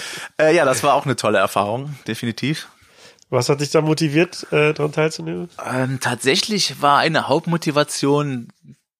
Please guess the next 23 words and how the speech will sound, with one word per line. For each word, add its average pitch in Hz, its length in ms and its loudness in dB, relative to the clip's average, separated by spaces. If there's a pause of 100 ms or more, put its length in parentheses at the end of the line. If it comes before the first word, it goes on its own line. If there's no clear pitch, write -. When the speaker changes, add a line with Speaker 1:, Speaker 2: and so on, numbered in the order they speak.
(180)
Speaker 1:
dass - 260 0
man 113 320 2
ja 117 100 4
dann 113 160 2
in 113 220 0
D-J-Kreisen 117 560 2
auch 101 100 2
viel 110 220 0
redet 120 480 2
und 113 180 -2
gesagt 117 260 2
hat, 110 120 -2
ja, 98 560 -4
na, 92 320 -6
wie 101 100 -8
die 95 80 -12
das 95 180 -10
machen 101 260 -6
und 92 120 -8
bla, 92 260 -4
bla, 95 120 -6
bla. 95 380 -4 (480)
Äh, - 240 -6